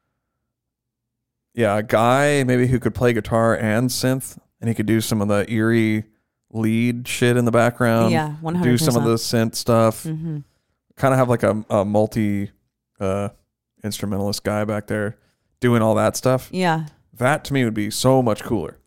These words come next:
Speaker 2: Totally.
Speaker 1: And have zero backing tracks.
Speaker 2: Right now we're working on having backing vocals being something that's not, that we're doing live. Because
Speaker 1: Yeah.
Speaker 2: it's like, you know, that's the goal, is as we move forward to make everything more live. With that being said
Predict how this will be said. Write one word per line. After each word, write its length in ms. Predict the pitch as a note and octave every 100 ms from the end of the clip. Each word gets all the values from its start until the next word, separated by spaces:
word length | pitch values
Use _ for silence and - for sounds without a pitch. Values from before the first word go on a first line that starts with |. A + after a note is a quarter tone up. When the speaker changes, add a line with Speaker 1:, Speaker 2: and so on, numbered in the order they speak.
| _
Speaker 2:
Totally. 440 | - A3 F#3+ D#3+ D3+
Speaker 1:
And 80 | B2+
have 260 | C3 G#2+
zero 380 | G#2+ A2+ C3+ B2
backing 360 | G#2 G2+ - F#2
tracks. 420 | - G2+ - - _ -
Speaker 2:
Right 220 | G3+ A3
now 200 | G#3 A3
we're 180 | A3 F#3+
working 360 | F#3 F#3+ G3
on 120 | F#3 F3+
having 560 | F3+ E3 E3+ E3+ D#3+ D3+ -
backing 600 | D#3 D#3+ D#3+ - E3 D#3+
vocals 580 | D3+ D3+ D#3+ D#3 C#3+ C#3+
being 320 | D3 C#3 D3
something 440 | D3 C#3 C#3+ D3
that's 220 | C#3+ D3 D#3
not, 340 | C#3+ C#3+ C#3+ _ _ _ _ _ _ _ _ - D#3
that 300 | D3 - -
we're 200 | D#3 D3
doing 320 | D3 C#3 C3
live. 400 | B2 A2+ C#3+ - _ -
Because 260 | D#3 E3+
Speaker 1:
Yeah. 40 | F3
Speaker 2:
it's 120 | F3+
like, 240 | E3 D#3
you 80 | F#3+
know, 120 | F#3
that's 280 | D#3+ F3+ F3+
the 120 | -
goal, 580 | E3+ F#3 G3 E3 D#3 D3+ _ _ _ _ _ _ -
is 200 | E3 E3
as 200 | E3 E3
we 120 | E3+
move 180 | E3 D#3
forward 380 | - F3 D#3+ D3+
to 160 | - E3
make 280 | D#3+ D#3
everything 340 | D#3+ D#3+ D#3+ D3+
more 160 | D3
live. 280 | D3 D3 C3+ -
With 220 | - -
that 180 | D4 B3+
being 180 | A3 G3
said 360 | - E3+ A#3+